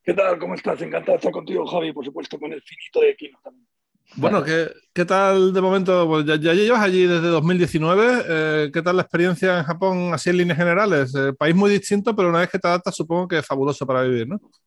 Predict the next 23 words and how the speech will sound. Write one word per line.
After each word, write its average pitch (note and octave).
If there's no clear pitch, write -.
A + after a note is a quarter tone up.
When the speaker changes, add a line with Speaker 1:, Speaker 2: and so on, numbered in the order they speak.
Speaker 1:
Pues F#3+
la F#3+
verdad G#3+
que B3
sí, D3+
te D3+
digo, C#3
Javi, C3+
es B2+
una F3
experiencia, F#3+
como F3
yo E3+
digo, D3+
no D3
solamente D#3+
de D3
baloncesto, C#3
sino A#2+
a C3+
nivel C#3+
personal C#3
increíble. -